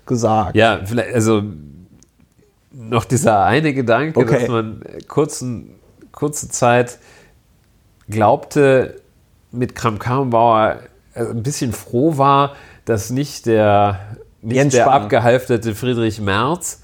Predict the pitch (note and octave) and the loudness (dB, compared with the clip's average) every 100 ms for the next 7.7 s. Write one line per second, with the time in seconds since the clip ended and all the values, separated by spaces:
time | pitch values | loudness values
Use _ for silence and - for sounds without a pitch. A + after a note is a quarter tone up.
0 | - A#2 A#2 A#2 A2+ - - A2 C3 B2+ | -6 0 0 0 -4 -8 -6 -2 2 4
1 | A#2+ A#2+ G2 G#2+ A2+ A2+ G#2+ G#2+ A2+ - | 4 4 0 0 2 4 4 4 2 -2
2 | F2+ F#2+ D2 - A#2+ - A2+ C3 A#2+ A#2 | -2 -2 -2 -4 -2 0 2 2 2 4
3 | A#2 A2 - - - - - G2+ G#2+ G#2 | 4 0 -4 -14 -14 -16 -14 -6 -6 0
4 | A#2+ D3 C#3 A#2 G#2+ G#2+ - G#2+ G#2 G2+ | 2 2 0 -2 -2 -2 -2 2 4 4
5 | G#2 - - G#2+ G2 A2 B2 A#2 G#2 G2+ | 2 -2 -2 0 4 2 2 -2 -2 0
6 | G#2 G#2 - B2 C3 D3 G2 F2+ F2 E2+ | 0 -2 -4 -2 -2 0 0 2 2 2
7 | A#2 A2+ G#2+ G#2 G2+ G#2 | 2 0 0 2 2 0